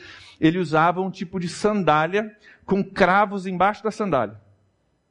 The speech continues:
Era uma coisa nova nos exércitos daquela época. E esses cravos, imagina uma chuteira, dava muita aderência em solos com-, complicados, em solos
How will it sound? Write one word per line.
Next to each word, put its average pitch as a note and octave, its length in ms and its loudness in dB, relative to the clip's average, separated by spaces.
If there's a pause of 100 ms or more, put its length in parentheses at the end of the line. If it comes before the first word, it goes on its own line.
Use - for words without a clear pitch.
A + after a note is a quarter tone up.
(520)
Era C3 120 2
uma D3 100 -2
coisa E3+ 300 0
nova F3 600 0
nos D#3 220 -4
exércitos D3+ 520 0
daquela D3+ 360 -2
época. A#2 340 -4 (380)
E E3+ 100 2
esses A#3+ 300 0
cravos, E3+ 580 2
imagina C#3 380 -4
uma D#3 100 -2
chuteira, D#3 580 -2 (360)
dava F3 320 4
muita A3 360 -2
aderência G3+ 960 0 (320)
em F3 140 0
solos G3 920 0 (180)
com-, F3+ 180 -2
complicados, F3 880 0
em D#3 80 -6
solos D#3+ 540 -2